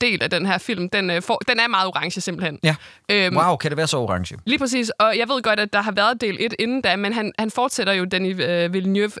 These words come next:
Speaker 1: der hvor Blade Runner to tusind og niogfyrre slap på en eller anden måde, har jeg lyst til at sige. Altså,
Speaker 2: Mhm.
Speaker 1: den orange farve, der er her, sådan direkte til ude i, i,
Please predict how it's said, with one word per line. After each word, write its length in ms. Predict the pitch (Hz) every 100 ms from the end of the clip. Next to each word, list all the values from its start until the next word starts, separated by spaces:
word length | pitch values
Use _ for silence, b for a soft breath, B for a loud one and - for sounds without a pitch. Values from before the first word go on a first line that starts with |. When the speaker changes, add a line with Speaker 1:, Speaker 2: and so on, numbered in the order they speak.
| -
Speaker 1:
der 160 | 233 202
hvor 160 | 185 185
Blade 260 | 208 220 190
Runner 140 | 185
to 180 | - 214
tusind 200 | 208 185
og 40 |
niogfyrre 400 | 196 202 180 170
slap 240 | 196 180 202
på 60 | 233
en 40 |
eller 100 | 165
anden 100 | 165
måde, 100 | 175
har 60 | 196
jeg 80 | 180
lyst 140 | 190
til 80 | 196
at 60 | 180
sige. 240 | 185 180
Altså, 160 | - 160
Speaker 2:
Mhm. 80 | 214
Speaker 1:
den 140 | 247
orange 400 | 220 214 214 233
farve, 280 | - 190 202
der 60 | -
er 160 | 175 208
her, 200 | 208 185
sådan 340 | - 208 190 -
direkte 400 | 240 220 180 190
til 260 | - 196 185
ude 240 | 214 214
i, 80 | 190
i, 360 | - 170 165